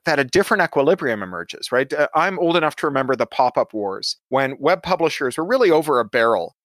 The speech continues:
There were too many web publishers, not enough advertisers. The advertisers thought that pop-up ads would get them more clicks.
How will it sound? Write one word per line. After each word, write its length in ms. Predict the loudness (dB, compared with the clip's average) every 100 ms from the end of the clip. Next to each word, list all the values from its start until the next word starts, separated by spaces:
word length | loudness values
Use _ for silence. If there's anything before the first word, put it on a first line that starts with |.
| -4
There 160 | 0
were 200 | 2 0 -2
too 160 | -4 -4
many 180 | -2 0
web 220 | -2 0
publishers, 500 | -4 -4 -6 -8 -4
not 220 | -2 0
enough 180 | -2 0
advertisers. 720 | 0 0 0 0 0 -4 -2
The 80 | 0
advertisers 760 | 2 0 0 0 0 -4 -2
thought 220 | 0 2
that 140 | 0 0
pop-up 360 | 0 0 0
ads 320 | 2 2 0
would 220 | -4 -4 -2
get 200 | -2 -2
them 140 | -6
more 220 | -4 -4
clicks. 480 | -4 -4 -4 -6